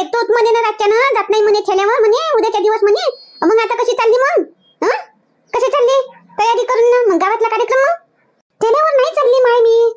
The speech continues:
तिथं हायवेवर चालली मी. तिथं ठेल्यावरचं सामान आणलं सगळं, सिलेंडर, सिगडी गी सगळं, पाण्याच्या कॅना गिना,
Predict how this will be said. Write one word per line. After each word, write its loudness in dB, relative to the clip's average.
तिथं -2
हायवेवर 0
चालली 0
मी. 2
तिथं 0
ठेल्यावरचं 0
सामान 0
आणलं 2
सगळं, 0
सिलेंडर, 2
सिगडी 2
गी 0
सगळं, 0
पाण्याच्या -2
कॅना 0
गिना, 2